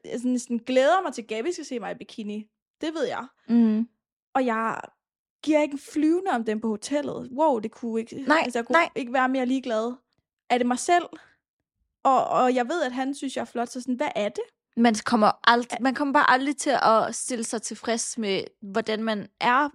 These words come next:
Speaker 2: hvad man har. Altså, man er bare aldrig tilfreds. Man vil altid have mere.
Speaker 1: Ja.
Speaker 2: Det kan altid blive bedre.
Speaker 1: Men det er bare sygt at være nået til at være ligeglad med, hvad andre tænker. Jeg ved, min kæreste synes, jeg er flot.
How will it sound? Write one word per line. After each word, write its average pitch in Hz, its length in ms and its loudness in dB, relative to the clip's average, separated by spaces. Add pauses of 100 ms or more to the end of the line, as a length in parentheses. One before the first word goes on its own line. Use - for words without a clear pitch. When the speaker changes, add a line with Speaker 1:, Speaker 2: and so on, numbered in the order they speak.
(140)
Speaker 2:
hvad 226 160 2
man 214 180 -4
har. 269 300 -2
Altså, 240 120 -2
man 233 100 0
er 233 40 -2
bare - 200 -2
aldrig 240 180 -2
tilfreds. 226 240 -10
Man 233 100 0
vil 233 60 2
altid 233 200 -4
have 226 60 -6
mere. 208 260 -6 (100)
Speaker 1:
Ja. 262 40 -2
Speaker 2:
Det 330 220 4
kan 269 80 -4
altid 247 180 -6
blive 220 120 -6
bedre. 214 400 0 (320)
Speaker 1:
Men 302 140 0
det 330 60 4
er 320 40 4
bare 311 180 2
sygt 349 260 -2
at 285 100 -2
være 269 120 -2
nået 294 240 0
til 320 140 -6
at 277 120 -2
være 254 140 2
ligeglad 302 440 0
med, 277 220 2
hvad 254 280 0 (200)
andre 339 280 0
tænker. 269 560 -4
Jeg 254 140 -2
ved, 320 120 -2
min 262 160 0
kæreste 262 340 -2
synes, 269 240 0
jeg 262 60 0
er 247 40 -2
flot. 262 360 -4